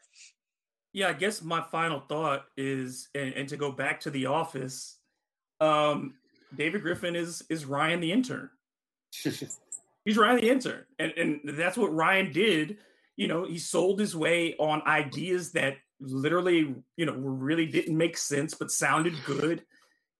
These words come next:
Speaker 1: And he got his way to the top. And then he got exposed. And, and that's what it feels like right now, is that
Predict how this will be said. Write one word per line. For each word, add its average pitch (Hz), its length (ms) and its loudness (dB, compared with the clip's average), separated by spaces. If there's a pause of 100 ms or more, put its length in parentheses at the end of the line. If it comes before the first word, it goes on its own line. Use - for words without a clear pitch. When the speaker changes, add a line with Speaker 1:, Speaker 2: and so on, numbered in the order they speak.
Speaker 1:
And - 100 0
he 160 60 0
got 160 220 4
his 165 120 0
way 175 120 2
to 185 120 -2
the 185 120 0
top. - 380 2 (180)
And 151 160 0
then 156 100 0
he 175 60 -4
got 175 180 4
exposed. - 880 0 (420)
And, 151 300 0
and 147 200 -2
that's 139 220 0
what 208 120 4
it 214 120 0
feels 214 320 -2
like 151 160 0
right 156 160 2
now, 165 240 2
is 135 160 -4
that 143 160 -2